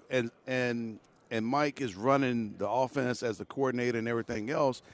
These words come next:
and there's supposed to be some level of commitment to the level of running a rock. Uh, and I didn't see that. And then, uh, when you start looking at some of the things that transpired late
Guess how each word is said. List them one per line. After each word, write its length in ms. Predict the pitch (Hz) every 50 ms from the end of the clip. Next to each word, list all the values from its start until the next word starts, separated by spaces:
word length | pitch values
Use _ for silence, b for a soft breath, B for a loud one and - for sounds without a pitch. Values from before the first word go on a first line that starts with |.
| B B B B
and 140 | - 110 113
there's 220 | 143 151 143 123
supposed 420 | - - 135 - - 160 - 285 -
to 60 | -
be 80 | 147
some 340 | 139 - - 175 165 160 147
level 180 | 156 160 147 147
of 100 | 135 120
commitment 400 | - 135 120 127 160 151 139 -
to 100 | 139 131
the 60 | 123
level 400 | 117 113 135 151 143 147 147 135
of 120 | 120 101 95
running 280 | 120 131 139 139 135
a 80 | 127 117
rock. 340 | 117 147 190 208 - - - _ _ B B B B B B B B B B -
Uh, 360 | 117 117 110 110 104 107 117 - -
and 400 | - 131 127 127 123 110 107 104 - - - _ _ _ -
I 120 | - 110 123
didn't 140 | 127 127 117
see 220 | - - 139 95 -
that. 280 | - 104 82 69 69
And 180 | - 107 107 104
then, 480 | 117 135 131 131 127 123 120 120 110 101 b b b b b b b b b b -
uh, 380 | 117 120 117 113 113 113 113
when 160 | 113 117 123 123
you 60 | 113
start 340 | - - - 165 156 139 120
looking 260 | 131 147 - 156 139
at 100 | 135 123
some 260 | - - 156 147 147
of 80 | 143 127
the 100 | 135 131
things 400 | - - 156 156 156 147 123 -
that 200 | 151 143 135 -
transpired 540 | - 156 147 143 127 - - 143 139 127
late 380 | 110 107 110 120 135 160 165 -